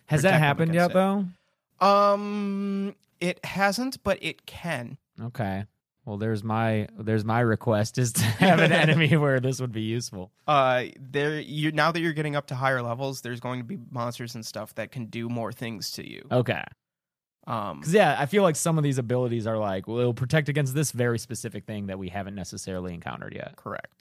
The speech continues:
Speaker 1: Okay. Mark just walked in, the, the person whose bardic character I totally stole, and he has the chainsaw I'm gonna use for Evil Dead Two that I'm filming today. Thanks, man.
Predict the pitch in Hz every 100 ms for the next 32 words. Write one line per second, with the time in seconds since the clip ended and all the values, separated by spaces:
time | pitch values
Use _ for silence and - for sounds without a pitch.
0 | - 76 78 - _ _ _ - - 113
1 | 110 113 113 - 82 80 82 80 85 -
2 | 90 90 85 - 92 - 90 90 87 85
3 | - 98 87 87 87 - 92 87 87 87
4 | 82 - 90 87 80 - 92 92 - 131
5 | 139 131 156 156 123 143 - 180 208 202
6 | 196 175 165 165 170 165 170 175 185 196
7 | 190 220 - 240 285 254 220 165 - 175
8 | 160 139 143 135 104 98 220 277 202 139
9 | 135 160 226 247